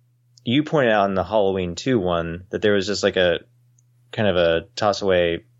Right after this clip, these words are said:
Halloween three reference. Like, there's a T V in the first room playing, it usually plays a broadcast of, um, Michael Myers, um, terrorizing a hospital, something from the movie.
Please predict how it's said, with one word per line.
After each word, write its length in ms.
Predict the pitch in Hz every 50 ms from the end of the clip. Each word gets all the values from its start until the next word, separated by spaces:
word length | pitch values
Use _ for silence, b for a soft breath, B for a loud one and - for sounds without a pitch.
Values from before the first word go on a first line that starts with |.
| _ _ _
Halloween 320 | - 98 101 98 95 87 80
three 220 | - 139 160 156
reference. 500 | 117 95 85 - - 82 85 82 - -
Like, 100 | 92 90
there's 140 | 92 98 90
a 60 | 95
T 260 | 92 - - 131 123
V 120 | 110 110 107
in 60 | 101 92
the 40 | 90
first 340 | - - 104 95 90 - -
room 440 | 87 95 98 95 90 87 82 82 - B B B B B B B B B B
playing, 240 | - 117 110 101 101
it 60 | -
usually 300 | 110 117 139 135 127 127 113
plays 200 | - 123 117 101
a 60 | 98
broadcast 800 | - 92 95 95 98 95 95 - 92 85 82 80 80 - - -
of, 200 | 85 85 82 85
um, 340 | 82 80 78 76 78 87 - _ _ _ _ _ _ _ _ _ _ _ _ _ _ _ _ _ _ _ _ _ _ _ _
Michael 280 | - 104 101 98 - 95
Myers, 580 | 92 87 87 85 82 80 80 80 78 - - b b b b b b b b _ _ _ _ _ _ -
um, 420 | 95 90 85 82 80 78 80 - - _ _ _ _ _ _ _ _ _ _ _ _ _ _ _ _ _ -
terrorizing 600 | - 113 101 90 87 85 85 85 82 80 87 80
a 160 | 80 78 78
hospital, 720 | 76 - 104 104 98 92 - - 85 78 78 80 - - - _ _ - -
something 360 | 98 117 117 113 104 104 92
from 120 | 87 98 92
the 60 | 87
movie. 440 | 85 82 82 82 76 80 80 82 -